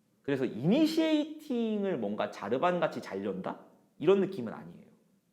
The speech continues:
대신에 이제 전멸이 있을 때 밀고 들어가는 힘, 이게 강하고, 헌얼수호가 가지는 그 한타에서의 변수가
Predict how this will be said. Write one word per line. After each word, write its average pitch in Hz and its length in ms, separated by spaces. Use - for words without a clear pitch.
대신에 127 300
이제 131 160
전멸이 180 420
있을 151 200
때 117 80
밀고 123 360
들어가는 101 420
힘, - 160
이게 147 200
강하고, 104 680
헌얼수호가 220 840
가지는 107 500
그 101 80
한타에서의 170 840
변수가 107 720